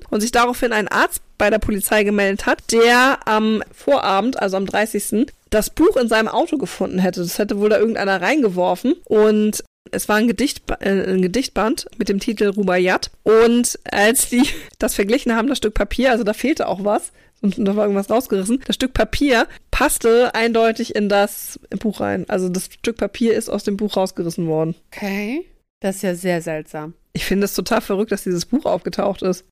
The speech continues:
Speaker 2: Ja, vor allen Dingen, aber das ist überhaupt gar kein Gefühl von irgendwelchen logischen Verbindungen zwischen den Sa-, warum reißt er das da raus, schmeißt es in irgendein Auto und geht dann weg?
Speaker 1: Ja.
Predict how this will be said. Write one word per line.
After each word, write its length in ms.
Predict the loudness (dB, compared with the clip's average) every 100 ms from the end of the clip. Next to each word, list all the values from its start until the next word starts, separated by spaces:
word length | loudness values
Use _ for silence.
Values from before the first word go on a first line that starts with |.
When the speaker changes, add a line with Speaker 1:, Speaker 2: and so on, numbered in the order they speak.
| -8
Speaker 2:
Ja, 380 | -4 -4 -4 -6
vor 200 | -8 -4
allen 220 | -4 -4
Dingen, 300 | -6 -8 -14 -20 -8
aber 300 | -6 -2 -4
das 200 | -4 -10
ist 220 | -12 -10 -10
überhaupt 460 | -6 -4 -4 -6
gar 140 | -10 -6
kein 400 | -6 -6 -8 -12 -18 -16
Gefühl 500 | -16 -6 -2 -2 -4
von 260 | -4 -4
irgendwelchen 360 | -4 -4 -6 -4
logischen 520 | -4 -6 -8 -10 -10
Verbindungen 720 | -10 -8 -6 -4 -2 -4 -6
zwischen 360 | -12 -18 -12 -8
den 160 | -8 -8
Sa-, 60 | -14 -20 -20 _
warum 440 | -2 0 -2 -4 -10 _ -8
reißt 380 | -2 -2 -2 -4
er 80 |
das 200 | -4 -6
da 140 | -10 -8
raus, 300 | -4 -4 -6
schmeißt 380 | -6 -4 -4 -6
es 120 | -8
in 100 | -6
irgendein 400 | -6 -6 -8 -6
Auto 300 | -4 -4 -4
und 140 | -4 -4
geht 180 | -6
dann 180 | -6 -4
weg? 260 | -4 -4 -16 _ -4
Speaker 1:
Ja. 160 | -4